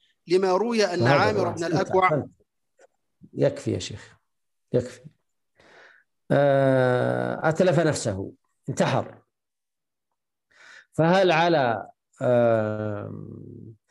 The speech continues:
Speaker 2: عاقلة المنتحر أن يدفعوا الدية لأهل المنتحر؟ يعني رجل،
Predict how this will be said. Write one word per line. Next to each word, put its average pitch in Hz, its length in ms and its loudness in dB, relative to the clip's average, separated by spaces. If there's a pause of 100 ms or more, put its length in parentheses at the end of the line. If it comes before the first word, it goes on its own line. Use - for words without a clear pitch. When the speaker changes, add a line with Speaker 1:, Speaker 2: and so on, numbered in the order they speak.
(420)
Speaker 2:
عاقلة 175 640 0
المنتحر 139 680 -2 (200)
أن 131 180 -2
يدفعوا 131 760 0
الدية 131 600 -2 (540)
لأهل 175 300 2
المنتحر؟ 165 540 -4 (320)
يعني 123 160 -4
رجل، 156 480 0